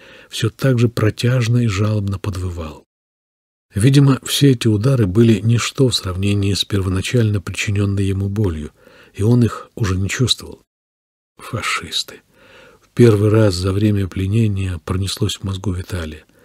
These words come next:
Слово пришло само, как определение факта, как само собой разумеющееся. Бьют беззащитного, неспособного дать сдачи.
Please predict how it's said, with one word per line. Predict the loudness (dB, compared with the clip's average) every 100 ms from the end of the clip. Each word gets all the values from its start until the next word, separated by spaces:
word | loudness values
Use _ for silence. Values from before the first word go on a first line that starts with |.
| -20 -20 -12
Слово | 0 2 4
пришло | 2 0 2 2
само, | 2 2 4 4 2
как | -4 -8 -6
определение | -4 -2 0 0 2 0
факта, | -2 -4 -4 -10 -18 _ _ -20 -18 -4
как | -4 -4 -4
само | -2 0 0
собой | 0 4 4
разумеющееся. | 4 2 2 2 -2 -8 -12 -12 -14 -20 _ _ _ _
Бьют | -6 2 4 4
беззащитного, | 2 2 0 -2 -2 -4 -2 0
неспособного | 0 -2 -4 -2 0 2 2 0
дать | 0 -2
сдачи. | 0 -2 -4 -6